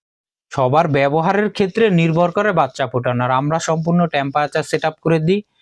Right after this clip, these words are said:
এরপরে আল্লাহর হাতে সবকিছু, আর আপনার ব্যবহারের উপর নির্ভর করবে। আপনি যদি আমাদের নিয়ম অনুসারে ব্যবহার করেন, আল্লাহর রহমতে আপনি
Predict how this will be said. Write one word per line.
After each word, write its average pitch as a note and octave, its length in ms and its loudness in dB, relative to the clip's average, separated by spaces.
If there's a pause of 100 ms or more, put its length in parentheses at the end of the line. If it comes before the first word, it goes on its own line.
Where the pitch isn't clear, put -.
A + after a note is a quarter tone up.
(240)
এরপরে A3 420 2 (480)
আল্লাহর C3+ 300 0
হাতে C3+ 260 -2
সবকিছু, E3+ 520 -2 (300)
আর B2 180 2
আপনার B2+ 300 0
ব্যবহারের G3 480 2
উপর E3+ 220 0
নির্ভর B2 460 0
করবে। G#2 280 -8 (460)
আপনি A#2 260 -2
যদি C3+ 260 -2
আমাদের C3+ 360 0
নিয়ম C3+ 280 2
অনুসারে C#3 360 0
ব্যবহার C3+ 360 0
করেন, E3 280 -2 (380)
আল্লাহর C3+ 260 0
রহমতে C#3+ 420 0
আপনি D3 220 -2